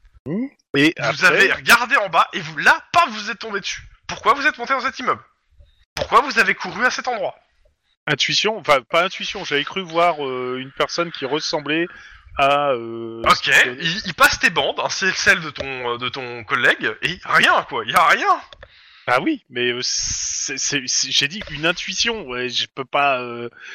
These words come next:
Speaker 1: c'est, c'est, c'est pas parce qu'il y avait rien,
Speaker 2: Non, mais
Speaker 1: il m'a semblé voir le truc, sur le coup, ça m'a semblé une bonne idée.
Speaker 2: Il se tourne vers la, vers la, la, la, la psy.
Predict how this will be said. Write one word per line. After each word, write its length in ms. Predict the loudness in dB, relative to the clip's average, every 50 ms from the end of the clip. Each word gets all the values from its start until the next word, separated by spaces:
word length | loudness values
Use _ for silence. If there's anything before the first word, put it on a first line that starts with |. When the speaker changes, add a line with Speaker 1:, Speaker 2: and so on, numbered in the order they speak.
| -20 -20 -20 _
Speaker 1:
c'est, 340 | -10 -8 -6 -6 -6 -2 0
c'est, 240 | 0 0 0 0 -2
c'est 180 | -2 -4 0
pas 120 | 0 0 0
parce 160 | 2 -2 0
qu'il 100 | 0 0
y 20 |
avait 120 | 2 4 2
rien, 140 | 2 2 0
Speaker 2:
Non, 40 | 0
mais 120 | -2 -2 -4
Speaker 1:
il 80 | -2
m'a 140 | -2 -2 -2
semblé 480 | -2 -6 -6 -6 -6 -4 -4 -4 -4 -4
voir 240 | -2 -2 -2 -2
le 100 | -2 -4
truc, 320 | -10 -10 -10 -10 -10 -10 -10
sur 220 | -10 -10 -8 -8
le 100 | -8 -10
coup, 160 | -10 -12 -10
ça 160 | -8 -6 -6 -4
m'a 100 | -4 -4
semblé 340 | -4 -6 -6 -6 -6 -8
une 60 | -8 -4
bonne 180 | -4 -4 -4 -2
idée. 240 | -4 -4 -4 -6 -8 _ _ _ _ _ _ _ _ _ _ -2 -2 -2 -2 0
Speaker 2:
Il 80 | 0 0
se 60 | 2
tourne 200 | 2 2 0 4
vers 240 | 6 6 8 8 8
la, 280 | 6 6 6 4 4 2
vers 180 | 0 0 -2 0
la, 300 | 0 2 2 0 0 0
la, 100 | -2 -4
la, 300 | -6 -6 -6 -6 -6 -6 -8 -8 -10 -10 -10 -10
la 60 | -10 -8
psy. 320 | -6 -8 -8 -6 -6 -6